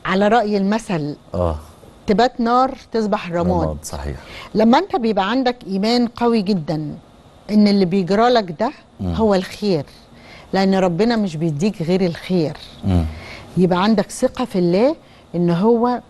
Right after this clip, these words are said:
Speaker 1: بيعمل، عسى أن تكرهوا شيئًا وهو
Speaker 2: وهو
Speaker 1: خير
Speaker 2: خير
Speaker 1: لكم،
Speaker 2: لكم.
Speaker 1: وعسى أن تحبوا شيئًا وهو شر لكم.
Speaker 2: مم.
Speaker 1: فاللي أنت فاكره شر ممكن يبقى هو ده الخير بالنسبة لك.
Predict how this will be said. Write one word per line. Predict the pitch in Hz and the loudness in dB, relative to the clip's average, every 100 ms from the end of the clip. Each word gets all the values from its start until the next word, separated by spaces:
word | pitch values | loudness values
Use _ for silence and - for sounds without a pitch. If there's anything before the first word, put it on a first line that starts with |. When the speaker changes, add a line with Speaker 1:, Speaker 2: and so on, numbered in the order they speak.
| 165 | -4
Speaker 1:
بيعمل، | 175 214 202 202 202 - - - | -2 0 2 0 -2 -6 -18 -6
عسى | 180 214 | -4 -2
أن | 170 151 151 147 147 | -2 -2 -4 -4 -4
تكرهوا | 147 - 226 262 247 | -6 -4 -2 0 -2
شيئًا | 220 220 214 185 185 | -2 -2 -2 -2 -2
وهو | 175 180 165 | -2 -2 -2
Speaker 2:
وهو | |
Speaker 1:
خير | 147 190 214 | -2 0 0
Speaker 2:
خير | 170 156 | 0 0
Speaker 1:
لكم، | |
Speaker 2:
لكم. | 180 - 202 170 | 0 -2 -4 -2
Speaker 1:
وعسى | 185 247 262 | -2 -2 -2
أن | 196 | -2
تحبوا | 175 180 359 285 170 | -4 -2 0 0 -2
شيئًا | 185 170 160 | -2 -2 -2
وهو | 175 170 156 | -2 -2 -2
شر | 160 151 151 | -6 -6 -6
لكم. | 143 - - - - 170 | -8 -10 -20 -20 -10 -2
Speaker 2:
مم. | - | 0
Speaker 1:
فاللي | 127 233 | 2 2
أنت | 392 370 | 2 0
فاكره | 320 381 - | -2 -4 -4
شر | 311 302 349 - - - - - - - 226 | -2 0 0 -2 -20 -20 -20 -20 -20 -8 0
ممكن | 330 392 277 | 2 4 4
يبقى | 233 226 | 4 2
هو | 330 | 2
ده | 262 | 2
الخير | 285 - 294 269 | 0 -2 -4 -2
بالنسبة | 208 190 165 165 165 | 0 -2 -2 -2 -2
لك. | 139 | -4